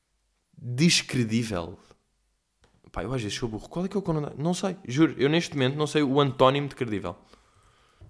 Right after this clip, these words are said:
Não julguem. Incredível? Aposto que isto é, ah, claro, antónimos ponto com ponto B R. <laughs>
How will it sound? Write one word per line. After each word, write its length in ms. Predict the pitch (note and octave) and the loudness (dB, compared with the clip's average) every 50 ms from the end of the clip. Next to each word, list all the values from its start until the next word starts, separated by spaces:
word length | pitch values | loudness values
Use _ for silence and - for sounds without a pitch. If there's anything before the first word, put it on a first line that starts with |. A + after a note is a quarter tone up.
| _ _ _ _ _ _ _ _ _ | _ _ _ _ _ _ _ _ _
Não 160 | - G2 G#2+ A2 | 0 2 2 4
julguem. 360 | A2 B2+ A2+ F#2+ F2 E2+ - - - _ _ _ _ _ _ _ _ _ _ _ _ _ _ _ _ _ - | 6 4 4 4 2 -2 -4 -10 -18 _ _ _ _ _ _ _ _ _ _ _ _ _ _ _ _ _ 6
Incredível? 800 | D#3+ F3 D#3+ - - B2+ A2 F#2 G#2 A#2+ A2 G2 D#2+ F2 E2+ - - _ _ | 6 6 8 6 4 2 4 4 2 2 2 0 -2 -2 -4 -8 -12 _ _
Aposto 320 | - - - - F2+ - - | -12 -4 0 0 0 0 -2
que 60 | - | -6
isto 120 | - - G2 | -6 -4 -4
é, 100 | - - - | -6 0 2
ah, 140 | F#2+ G2 | 2 2
claro, 340 | - - - F#2 F2 - - | 2 2 0 -2 -2 0 -2
antónimos 460 | F2+ F#2 - G2+ F#2+ G2 G2 F#2+ - | -2 4 6 6 8 8 6 4 2
ponto 240 | - - G2 F#2 - | 0 0 -2 -2 0
com 160 | - G2 F2+ | 0 -2 0
ponto 220 | F2+ - F#2+ F2+ D#2+ | 2 0 0 0 0
B 100 | F#2 F2 | -2 -4
R. 140 | E2+ F#2 - | -4 -4 -8
<laughs> 60 | - | -14